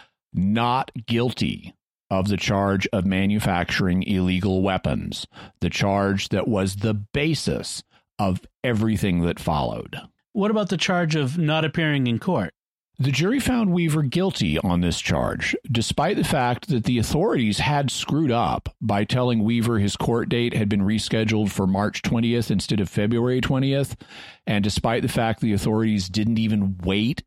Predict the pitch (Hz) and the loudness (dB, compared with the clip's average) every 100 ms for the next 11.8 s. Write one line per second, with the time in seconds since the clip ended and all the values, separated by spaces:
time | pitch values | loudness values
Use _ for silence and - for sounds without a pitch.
0 | _ - 117 120 120 - - 123 120 123 | _ -4 0 0 0 -2 -2 0 2 0
1 | 113 110 - 107 101 98 104 107 107 101 | 0 -2 0 2 2 2 2 2 2 2
2 | 104 107 110 98 98 104 104 107 107 98 | 2 2 0 0 0 0 0 0 0 0
3 | - 117 120 127 - - - - - _ | 0 0 0 0 -4 -12 -20 -20 -20 _
4 | 143 151 156 202 262 302 269 170 156 151 | -2 0 2 0 0 -2 0 2 2 2
5 | 147 147 151 127 127 127 - 139 143 131 | 2 0 0 0 0 0 0 0 2 0
6 | 123 123 120 117 - 135 139 - 117 107 | 0 0 0 0 0 0 0 0 0 2
7 | 110 - 104 - - - - 190 165 - | 0 0 -2 -4 -8 -6 -2 0 -2 -4
8 | 60 - - _ - - _ - 110 113 | -6 -8 -20 _ -20 -20 _ -4 0 2
9 | 117 117 - 123 117 117 113 120 143 190 | 2 0 0 0 2 0 0 0 0 0
10 | 160 143 139 127 120 - 120 120 113 123 | 0 2 0 0 -2 -2 0 0 0 0
11 | 101 - 92 82 - 69 - - | 0 0 0 0 0 -4 -4 -10